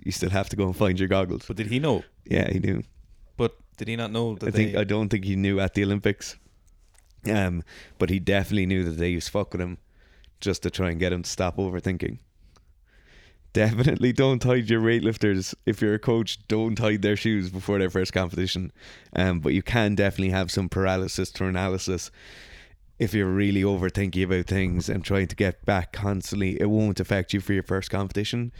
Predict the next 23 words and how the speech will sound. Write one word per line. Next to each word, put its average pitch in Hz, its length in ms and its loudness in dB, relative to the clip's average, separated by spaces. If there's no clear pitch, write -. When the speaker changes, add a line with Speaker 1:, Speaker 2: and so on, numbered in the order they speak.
Speaker 1:
but 92 120 0
nerves 98 420 0
are 95 220 0
gonna 92 200 -2
be 92 120 -2
a 87 60 -2
thing 92 180 -2
for - 100 -6
your 90 80 -4
first - 220 -8
competition. 87 500 -8
Speaker 2:
Alrighty 98 400 -4
then. 135 200 -4
Speaker 1:
<laughs> - 640 -14
How - 100 2
used 117 300 2
to 117 80 2
you 110 60 2
deal 101 200 2
with 90 120 0
nerves, 98 340 0
Garth? 92 320 -2
Speaker 2:
Um, 107 720 -2